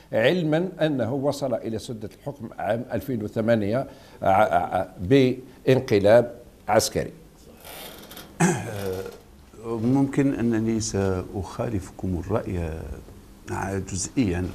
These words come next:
Speaker 2: وليس
Speaker 1: ولا
Speaker 2: كليًا.
Speaker 1: كذلك الأستاذ صوفي.
Speaker 2: آه، أولًا، آه، السجن ال-، الرئيس، آه، الموريتاني هو جاء على خلفية عدم امتثاله ل، آه، ل، ل،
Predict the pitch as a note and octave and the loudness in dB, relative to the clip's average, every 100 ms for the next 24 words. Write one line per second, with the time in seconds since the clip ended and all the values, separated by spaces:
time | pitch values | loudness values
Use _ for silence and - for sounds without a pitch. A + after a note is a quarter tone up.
0 | - G2 F#2+ A2+ - G2 F#2+ - C3 C#3 | -6 -4 -2 2 2 2 4 4 4 4
1 | C3 B2+ A#2+ - C3 - A2+ G2 F2+ - | 2 2 0 2 0 2 0 0 -6 -8
2 | - - - A#2 C3+ C#3 D#3 F#3 D#3 A#2+ | -18 -6 -2 2 4 4 6 4 2 2
3 | G#2 G2 F2 - - - - - - - | 2 0 -4 -8 -14 -12 -12 -12 -8 0
4 | D#3+ D3+ G2+ F#2+ F#2 - F2+ F#2+ F2+ F2+ | 4 4 4 0 -2 -4 -6 -6 -6 -6
5 | F#2 F2+ G2+ - A2+ E2 - - G1+ - | -4 -2 0 2 0 0 -6 -6 -8 -10
6 | G2 - - - - - - - - - | -14 -14 -16 -18 -20 -18 -16 -16 -16 -8
7 | F2+ F#2 F#2 F2+ B2+ C3+ D#3 F3 - - | -6 -4 -4 -2 2 2 2 0 -6 -16
8 | - - - - G#2+ F#2+ D3+ - C#3 C#3+ | -20 -20 -18 -2 0 4 2 4 0 0
9 | - G2+ G2 F#2 - G2 - C#3+ B2 A#2 | -2 -2 -2 -4 -4 -6 -4 -2 -2 -2
10 | C3+ B2+ G#2+ - D#3+ D3+ C3 G#2+ C#3+ D3 | 0 0 -2 -2 -2 -2 -2 -2 -2 -2
11 | B2+ G#2 F#2 A2 C#3+ D#3 - - - F#2+ | 0 0 0 0 0 -2 -6 -10 -6 -4
12 | F#2+ A2 C#3 D#3+ - - - - - F2+ | 0 2 2 0 -6 -16 -18 -20 -8 -2
13 | G2 F#2+ F#2 F#2 F2 - - - - - | -2 -2 -2 -4 -6 -10 -12 -14 -16 -16
14 | - - - - - - - - - D#2 | -16 -16 -18 -20 -20 -20 -20 -20 -14 -8
15 | F#2+ G#2 D2+ | -2 -2 0